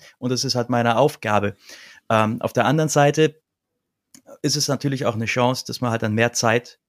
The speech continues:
mit der Familie verbringen kann, was auch schön ist. Ähm, ich hab's auch genossen, ein ganz, eine ganze Jahreszeit zu Hause zu verbringen, also das ganze Frühjahr. Ich hatte es noch nie, dass es, dass ich da war, irgendwie, wo jetzt,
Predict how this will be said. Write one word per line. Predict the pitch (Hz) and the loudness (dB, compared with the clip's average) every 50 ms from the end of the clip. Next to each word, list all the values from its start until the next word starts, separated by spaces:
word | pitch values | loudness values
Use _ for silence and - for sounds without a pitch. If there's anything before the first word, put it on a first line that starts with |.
| _ - | _ -4
mit | 127 127 | 0 0
der | 123 | 0
Familie | - - 117 117 117 120 117 113 117 113 - - _ _ _ _ _ - | 0 0 -2 -2 -2 -2 0 0 0 0 0 -2 _ _ _ _ _ -12
verbringen | - 117 - - - 110 101 101 98 | -10 -10 -8 -6 -6 -6 -6 -8 -6
kann, | - 107 117 131 170 196 - _ _ _ - _ _ _ _ _ - | -2 0 0 0 0 -2 -6 _ _ _ -20 _ _ _ _ _ -4
was | 127 123 | -2 -2
auch | - - - | -2 -4 -4
schön | - - 131 143 156 170 | -4 -2 0 0 0 0
ist. | 175 180 185 - - - _ _ _ _ - | -2 -6 -6 -8 -12 -16 _ _ _ _ -4
Ähm, | - 123 127 123 120 117 120 120 - - - _ _ _ | 0 2 4 4 4 2 0 -2 -6 -12 -20 _ _ _
ich | - - 110 113 | -10 -8 -4 -4
hab's | 123 - - | -4 -4 -4
auch | 120 - | -6 -6
genossen, | - 123 117 120 123 - - 120 117 123 - _ _ _ _ _ _ _ _ - | -4 -2 2 2 2 2 2 0 -2 -2 -6 _ _ _ _ _ _ _ _ -8
ein | 110 | -4
ganz, | - 113 117 127 - - - - - | -2 0 0 0 -2 -4 -8 -10 -12
eine | 104 113 | -8 -2
ganze | 123 120 123 - 123 | -2 -2 -2 -2 -4
Jahreszeit | 113 104 107 113 135 143 151 139 - - 117 117 113 - | -2 0 0 0 0 -2 -4 -6 -6 -6 -6 -6 -6 -4
zu | - 117 | -4 -2
Hause | 104 117 147 147 139 120 | 0 0 0 0 -2 -6
zu | - 113 | -8 -10
verbringen, | 101 - - - - - 107 101 | -12 -12 -12 -12 -10 -8 -8 -8
also | 101 98 98 | -8 -8 -8
das | 104 | -6
ganze | - 123 123 120 - 107 | -4 -4 -4 -4 -6 -8
Frühjahr. | - - - 143 131 113 101 - _ _ - | -10 -6 -4 -2 0 -2 -2 -4 _ _ -10
Ich | - 113 | -4 -4
hatte | 117 120 123 | -4 -4 -4
es | - 123 | -6 -6
noch | 117 101 | -4 -2
nie, | 113 135 143 147 147 147 - _ _ - | 0 2 2 2 0 -2 -6 _ _ -8
dass | 131 120 - 117 | -6 -4 -4 -4
es, | 110 - - | -6 -6 -6
dass | 113 110 113 | -8 -10 -8
ich | 107 - | -6 -2
da | 123 120 120 117 | 0 2 2 4
war, | 120 117 117 | 4 2 2
irgendwie, | 120 117 113 104 110 104 | 0 -2 -4 -4 -4 -6
wo | 107 110 110 | -4 -2 -2
jetzt, | 110 107 - - - - | -2 -4 -6 -10 -12 -18